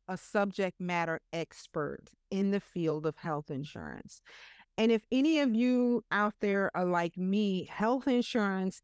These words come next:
is like Mandarin. It's a whole nother language. You are completely clueless. All you care about, I know for me, maybe there's someone out there like me, is I wanna go to the doctor, show my card,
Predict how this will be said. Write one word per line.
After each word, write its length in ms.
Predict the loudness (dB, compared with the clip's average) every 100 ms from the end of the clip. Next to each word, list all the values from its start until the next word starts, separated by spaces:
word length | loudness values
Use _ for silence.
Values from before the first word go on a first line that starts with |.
| -2
is 280 | 0 -2
like 280 | -2 -2 -2
Mandarin. 760 | -2 0 0 -4 -6 -10 -14 -18 _ _
It's 260 | 0 0 0
a 120 | -2
whole 420 | -4 0 2 2
nother 280 | 2 2 2
language. 680 | 2 0 -2 -4 -6 -10 -20 -20 -20 -20 _ 0
You 320 | 4 4 4
are 140 | 2
completely 560 | 0 -2 0 0 2 0
clueless. 760 | -2 0 2 2 2 0 -4 -14 _ _ _ _ _ 2
All 300 | 4 6 4
you 260 | 4 2 -2
care 340 | -4 2 2 2
about, 420 | 0 0 0 -2 -6 -6
I 120 | -2
know 180 | -2 -2
for 180 | -2
me, 400 | -2 -2 -2 -4 -10 _ -10
maybe 400 | -4 -2 0 2
there's 220 | 2 0
someone 320 | 0 0 2
out 160 | 0 0
there 140 | 0
like 180 | 2 0
me, 300 | -2 -2 -6 -14 _ _
is 240 | -2 0 2
I 80 | 2
wanna 220 | 2 2
go 180 | 2 2
to 80 |
the 80 | 0
doctor, 520 | 0 0 0 -2 -2 -2 _
show 280 | -8 -2 0
my 160 | 0
card, 640 | 0 0 0 2 0 -2